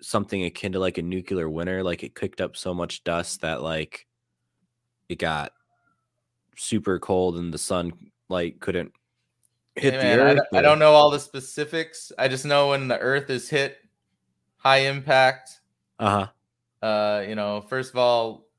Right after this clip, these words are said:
Speaker 2: large waves. It could mess with, I don't know, tectonic plates. I mean, a lot of things could shift. There could be a lot of debris in the environment, in the, in the atmosphere, like you mentioned. Everything is possible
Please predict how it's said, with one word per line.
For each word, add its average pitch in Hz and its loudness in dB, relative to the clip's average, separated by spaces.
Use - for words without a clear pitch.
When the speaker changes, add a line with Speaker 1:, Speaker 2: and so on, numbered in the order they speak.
Speaker 2:
large 120 2
waves. 123 -2
It 101 -14
could 98 -8
mess 117 -2
with, 117 -4
I 101 0
don't 113 -4
know, 113 -2
tectonic 117 -2
plates. 127 -4
I 120 -10
mean, 113 -8
a 113 -6
lot 120 2
of 120 -4
things 120 -8
could 110 -8
shift. 131 -4
There 113 -8
could 120 -10
be 127 -2
a 123 2
lot 123 6
of 123 2
debris 120 -4
in 120 -8
the 113 -4
environment, 113 -2
in 113 -12
the, 107 -6
in 113 -10
the 113 -4
atmosphere, 110 -2
like 110 -4
you 117 -8
mentioned. 113 -8
Everything 123 2
is 107 -4
possible 107 2